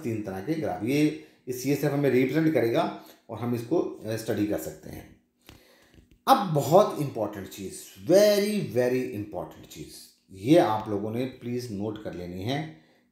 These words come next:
ये जो तीन इक्वेशंस हैं, these are the three equations, ये इक्वेशंस जो हैं, इन्हें, इन्हें हम कहते हैं, क्या कहते हैं इनको हम लोग?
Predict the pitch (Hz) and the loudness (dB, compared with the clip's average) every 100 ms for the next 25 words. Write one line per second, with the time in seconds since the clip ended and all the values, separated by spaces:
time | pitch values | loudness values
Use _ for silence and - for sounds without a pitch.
0 | _ 98 95 123 240 247 - 196 202 208 | _ -20 -4 2 4 4 0 2 4 2
1 | 156 156 143 135 - 120 - 92 82 78 | -2 0 2 2 2 -2 -2 -8 -10 -16
2 | - - 113 117 113 113 - 143 151 123 | -20 -10 -4 0 0 -2 -6 2 2 2
3 | 98 - 95 - 101 92 - _ _ _ | -2 -6 -6 -6 -10 -12 -18 _ _ _
4 | _ _ _ - 98 110 233 262 - 156 | _ _ _ -12 -6 2 4 4 2 2
5 | 131 117 - 117 98 98 80 107 143 160 | 4 2 2 -2 -2 -4 -4 -4 -4 -6
6 | - _ _ _ - 143 151 131 127 131 | -12 _ _ _ -4 4 4 4 -2 0
7 | 131 117 104 101 95 98 98 151 180 - | 2 0 0 -2 -4 -6 -2 -2 -2 -8
8 | - _ _ _ _ _ _ _ _ _ | -20 _ _ _ _ _ _ _ _ _
9 | _ 135 123 104 - 101 98 101 101 151 | _ 0 0 0 -4 -6 -6 -4 -2 -2
10 | 185 | -4